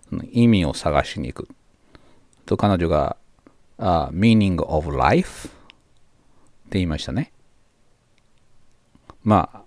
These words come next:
若い頃によくある、あ、一種のソウルサーチングっていうやつですね。俺はなんでここにいるんだろうと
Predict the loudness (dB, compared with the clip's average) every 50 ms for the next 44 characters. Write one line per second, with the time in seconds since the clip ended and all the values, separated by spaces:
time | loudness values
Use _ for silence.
0 | _ 0 0 4 6 6 6 6 6 2 2 2 2 0 -2 -2 0 0 0 0
1 | 2 0 -2 -4 -6 -10 -18 -20 _ _ -20 -20 _ _ _ _ _ _ _ -4
2 | 0 2 2 2 0 -2 -4 -4 -4 -6 -6 -4 -2 0 0 0 0 0 -2 -4
3 | _ _ _ _ _ -10 -8 -4 2 6 6 6 6 6 2 0 -2 0 2 2
4 | 2 2 -2 -6 -8 -8 -10 -14 -18 -18 -14 -10 -6 -6 -6 -6 -6 -10 -14 -12
5 | -10 -10 -10 -10 -12 -16 -20 _ _ -20 -20 -20 -20 -20 _ -20 -12 -8 -6 -4
6 | -2 0 2 2 2 2 2 2 0 0 0 0 0 -2 -2 -4 -10 -16 -20 -20
7 | _ _ _ _ -8 -6 -4 -4 -2 -4 -2 -2 -2 -2 -4 -4 -4 -4 -4 -4
8 | -6 -8 -12 -18 -20